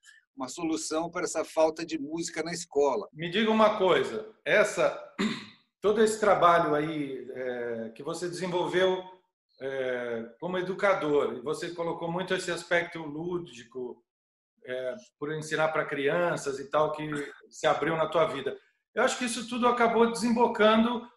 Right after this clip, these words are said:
Speaker 2: na tua inspiração como compositor, né? Que depois,
Speaker 1: Sim.
Speaker 2: é, hoje você tem um trabalho de compositor bastante sólido, vários discos gravados. Como foi?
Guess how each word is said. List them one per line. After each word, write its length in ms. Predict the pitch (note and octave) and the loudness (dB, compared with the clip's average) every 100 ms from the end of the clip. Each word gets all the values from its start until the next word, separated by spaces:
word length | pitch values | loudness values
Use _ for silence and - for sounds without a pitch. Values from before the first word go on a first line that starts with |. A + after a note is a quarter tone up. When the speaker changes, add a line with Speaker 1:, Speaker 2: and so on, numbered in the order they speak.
| _ | _
Speaker 2:
na 460 | - G3 G3+ G#3+ G#3+ | -10 0 8 8 6
tua 300 | - G#3+ G#3+ | 2 4 6
inspiração 840 | A3 - G#3+ G#3+ G3+ - G3+ G3+ | 4 2 6 8 8 4 2 0
como 340 | - G3+ G3+ G3+ | 0 0 0 0
compositor, 880 | G#3 G#3 G#3 G#3 A3 - F#3+ F3 | 0 4 4 4 2 6 8 8
né? 260 | D#3+ F3+ - - _ _ | 6 2 0 -10 _ _
Que 80 | E3 | -4
depois, 560 | E3+ F3 G3+ A#3 A3+ - - | -2 4 6 6 4 -6 -10
Speaker 1:
Sim. 200 | C#4 A3 D#3+ | -4 0 2
Speaker 2:
é, 840 | D#3+ D#3 C#3+ C3+ C#3 C#3+ D3+ C#3+ - - - - D3 - - _ | 4 4 4 4 2 0 -4 -8 -10 -20 -20 -16 -16 -16 -20 _
hoje 240 | F3 G#3+ | 2 2
você 340 | G#3+ A#3 A3+ A3 | 4 0 2 2
tem 200 | A3 A3 | 2 0
um 240 | A3 A3+ | 2 2
trabalho 360 | G#3+ G#3+ G#3+ G#3+ | 4 6 6 6
de 80 | - | 0
compositor 640 | G3+ - F3+ - E3 E3+ E3+ - _ | -2 0 -2 -2 -4 -2 -4 -10 _
bastante 400 | E3 D#3+ F3 E3+ | 0 0 -2 -4
sólido, 540 | - G3 F#3+ F#3+ - | 2 6 6 6 -2
vários 480 | - D3+ F3 F3+ - | 2 6 6 4 -2
discos 640 | D#3 D#3+ - C#3 - - _ _ _ | -6 -8 -8 -10 -10 -16 _ _ _
gravados. 1160 | D#3 G#3 - E3+ F#3+ G3 F#3 D#3+ D3 - - _ | 4 6 8 8 8 8 6 0 -6 -10 -16 _
Como 220 | - A3+ | 0 2
foi? 460 | A3 F#3 F3 C3+ C3 | 2 2 4 4 -2